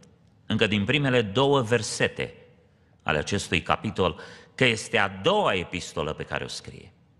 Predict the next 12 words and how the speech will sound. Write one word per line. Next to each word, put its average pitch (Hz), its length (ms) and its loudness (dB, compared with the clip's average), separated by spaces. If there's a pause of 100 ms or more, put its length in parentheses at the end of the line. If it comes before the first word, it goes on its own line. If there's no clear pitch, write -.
(1800)
Și - 220 -2
în 90 320 0
ambele 180 400 2
epistole, - 640 -6 (180)
scopul - 960 0 (380)
apostolului 69 800 -2
Petru - 360 -6
este 69 500 -6 (340)
să - 240 -2
trezească 95 680 -2
mintea 107 540 -2
sănătoasă 117 960 -2